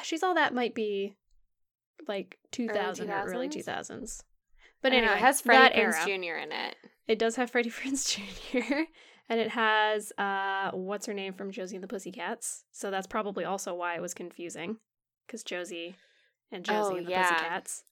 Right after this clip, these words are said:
Speaker 2: Yeah.
Speaker 1: Um,
Speaker 2: She even mentions Josie and the Pussycats in the movie. <laughs>
Speaker 1: It does! So, I don't know. I don't think I'm to blame for <laughs> this. Because it's, like, another, like, high school, uh,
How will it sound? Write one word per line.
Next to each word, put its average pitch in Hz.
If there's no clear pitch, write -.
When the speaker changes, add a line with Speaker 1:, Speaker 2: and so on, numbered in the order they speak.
Speaker 2:
Yeah. 180
Speaker 1:
Um, 202
Speaker 2:
She 202
even 294
mentions 269
Josie 190
and 208
the 190
Pussycats 208
in 233
the 240
movie. 240
<laughs> -
Speaker 1:
It 277
does! 370
So, 311
I 302
don't 311
know. 220
I 285
don't 330
think 320
I'm 277
to 254
blame 233
for 226
<laughs> 233
this. 262
Because 262
it's, 240
like, 226
another, 254
like, 202
high 269
school, 233
uh, 185